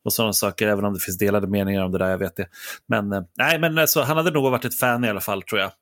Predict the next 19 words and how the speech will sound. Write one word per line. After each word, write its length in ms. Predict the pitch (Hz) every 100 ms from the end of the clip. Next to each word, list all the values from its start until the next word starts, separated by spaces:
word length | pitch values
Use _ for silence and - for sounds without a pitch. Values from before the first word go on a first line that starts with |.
| - 117
Absolut, 480 | - - 117 101 -
och 220 | 117 104
varit 160 | 95
involverad 640 | 139 117 110 123 123 104 87
på 60 |
något 140 | 98 90
sätt. 160 | 90 - _ _ _ _ _ _ _ _
Kanske 260 | - 151 -
han 80 | 139
hade 160 | 143
tagit 260 | 143 139 131
lite 200 | 131 135
avstånd 300 | 127 - 123
i 40 |
början, 400 | 113 123 120 117
jag 100 | 117
vet 200 | 117 113
inte, 240 | 120 113 110
men, 180 | 113